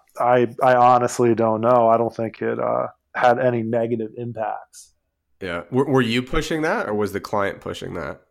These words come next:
Speaker 1: She had actually asked about it. Um, and so I gave it some thought, and, and I thought that might have been the best time to use it because, uh, uh, icing,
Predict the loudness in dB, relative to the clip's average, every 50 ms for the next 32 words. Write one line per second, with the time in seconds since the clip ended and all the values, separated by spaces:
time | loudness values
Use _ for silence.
0 | _ _ _ _ _ _ _ _ _ _ _ _ _ _ _ -20 -20 -20 _ _
1 | -14 -4 2 4 4 6 6 4 4 2 0 0 0 0 0 0 -2 -2 -2 -2
2 | -2 -4 -6 -6 -6 -4 -2 0 2 2 2 2 2 0 -6 _ _ _ _ _
3 | _ _ _ _ _ _ _ _ _ _ _ _ _ _ _ _ _ _ _ -4
4 | 0 2 2 4 2 2 0 -2 -4 -6 -10 -12 -14 -18 _ _ -2 0 0 0
5 | 0 -2 -4 -2 2 4 6 6 6 6 6 6 4 2 2 0 0 0 2 4
6 | 4 4 4 2 -2 -6 -6 -8 -8 -6 -4 -2 0 0 0 0 -2 -6 -10 _
7 | -8 -4 -2 -2 -2 -2 -4 -4 -4 -4 -2 -2 -2 -2 2 2 2 2 2 2
8 | 0 0 0 -2 -2 -2 0 0 0 -2 -4 -4 -4 -4 -4 -6 -8 -8 -6 -6
9 | -6 -6 -6 -10 -18 -16 -14 -12 -10 -10 -8 -8 -10 -12 -12 -12 -12 -10 -6 -4
10 | -2 -2 -2 -4 -6 -12 -16 -14 -8 -6 -6 -2 0 2 2 2 0 -4 -8 _
11 | _ _ _ _ _ _ _ _ _ _ _ _ -16 -14 -14 -14 _ -18 -20 -20
12 | -20 _ _ _ _ _ _ _ _ _ _ -14 -10 -8 -6 -6 -6 -8 -8 -4
13 | 0 0 0 0 0 0 -2 -2 -2 -2 -4 -8 -12